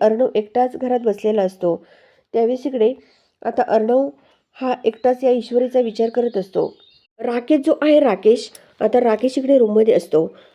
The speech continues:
आणि त्याचं आता मोबाईलमध्ये काहीतरी काम सुरू असतं.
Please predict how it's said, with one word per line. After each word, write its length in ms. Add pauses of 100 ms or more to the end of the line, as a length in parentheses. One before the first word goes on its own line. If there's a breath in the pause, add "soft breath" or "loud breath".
आणि 140
त्याचं 320
आता 160
मोबाईलमध्ये 640 (580 soft breath)
काहीतरी 280
काम 300
सुरू 280
असतं. 300